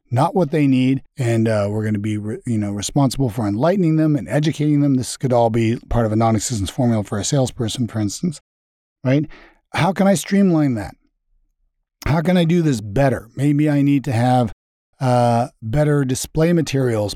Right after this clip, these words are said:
Maybe I need to create a better catalog or, uh, a better presentation of what the organization offers. How can I streamline these things?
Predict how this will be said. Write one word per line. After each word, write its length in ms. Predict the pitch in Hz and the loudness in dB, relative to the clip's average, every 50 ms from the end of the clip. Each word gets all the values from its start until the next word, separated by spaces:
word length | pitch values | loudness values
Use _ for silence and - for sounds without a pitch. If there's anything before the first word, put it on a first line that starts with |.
| - _ - | -8 _ -4
Maybe 300 | 135 127 127 131 135 127 | 0 2 2 2 4 2
I 80 | 123 123 | 4 4
need 180 | 131 127 120 - | 4 2 2 0
to 120 | 135 120 | -2 -4
create 260 | - - 139 135 123 | -2 0 2 2 2
a 80 | 117 113 | 0 0
better 300 | 107 135 131 127 120 107 | 0 0 0 0 0 -4
catalog 840 | - - - 147 160 165 156 160 160 160 160 160 156 156 156 147 131 - _ _ _ _ _ _ _ _ _ _ - | -6 -4 0 2 2 2 2 2 2 4 4 4 4 2 2 0 -4 -8 _ _ _ _ _ _ _ _ _ _ -4
or, 600 | 135 123 120 113 110 110 107 104 104 107 98 - _ _ _ _ _ - | 0 2 2 4 4 4 4 2 2 0 -4 -8 _ _ _ _ _ -10
uh, 320 | - - - 104 101 98 101 | -6 -4 -2 -2 -2 -2 -4
a 80 | 110 107 | -4 -2
better 240 | 113 131 123 120 208 | 0 0 0 0 0
presentation 920 | - 131 123 113 117 104 - 127 151 165 143 - - 156 147 147 160 - | 0 0 0 0 -2 -4 -2 -2 0 0 0 0 0 2 2 2 0 -2
of 260 | - 156 127 120 110 110 | -2 -2 -2 0 0 2
what 240 | 120 127 131 113 | 2 2 2 2
the 60 | - 123 | 0 0
organization 640 | 120 117 117 120 117 110 107 117 107 - - 117 117 | 0 2 2 0 0 0 0 -2 -2 -2 -4 -4 -2
offers. 380 | 131 147 156 147 170 156 147 | 0 0 0 0 0 -2 -2
How 120 | - 180 226 | 0 0 0
can 160 | 208 - 277 | 2 2 2
I 60 | 269 | 2
streamline 600 | 240 - - - 208 214 214 196 185 170 160 156 | 2 0 -2 0 2 4 4 4 4 2 2 2
these 220 | 151 147 139 - - | 2 0 0 -2 -4
things? 340 | - 147 135 131 123 - | -4 0 2 2 0 0